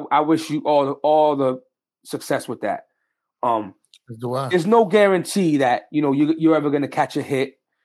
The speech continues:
Speaker 1: you're ever gonna, you know, break through and, and have a platinum selling album or whatever,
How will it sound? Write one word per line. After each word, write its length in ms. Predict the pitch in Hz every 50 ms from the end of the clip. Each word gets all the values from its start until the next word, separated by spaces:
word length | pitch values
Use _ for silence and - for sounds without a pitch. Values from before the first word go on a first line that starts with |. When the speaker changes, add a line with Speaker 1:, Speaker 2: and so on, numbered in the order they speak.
| _ _ _ _ _
Speaker 1:
you're 140 | - 135 139
ever 140 | 135 135
gonna, 180 | 135 139 139 135
you 120 | 135 147 147
know, 340 | 143 135 131 131 127 131 -
break 360 | - 135 135 147 143 131 - -
through 220 | 147 143 135 135
and, 100 | 131 135 135
and 100 | 143 131
have 200 | 123 139 135 131
a 60 | 131
platinum 440 | 127 131 - 151 160 - - 135 131
selling 280 | 127 - 147 131 127 127
album 360 | 123 127 127 127 123 131 131
or 140 | 123 120 120
whatever, 420 | 123 127 123 120 110 110 95 -